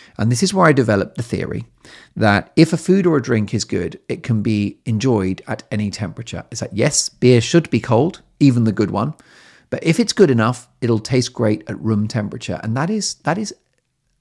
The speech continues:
a phenomenal thing for all food. So, for example, let me give you the difference between McDonald's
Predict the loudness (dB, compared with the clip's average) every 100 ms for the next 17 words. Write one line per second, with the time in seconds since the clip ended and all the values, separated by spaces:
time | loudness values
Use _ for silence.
0 | _ -4 -2 2 4 4 0 -2 -8 -8
1 | -2 4 6 4 2 -6 -4 -2 -2 -4
2 | -14 -20 -20 -20 -20 -20 -12 0 2 2
3 | 0 0 0 0 -2 0 0 0 0 -2
4 | -2 -2 -2 -4 -6 -8 -10 -10 -12 -12
5 | -14 -10 -6 -6 -8 -4 -2 -2 -4 0
6 | 2 4 0 -2 -6 -8 -8 -10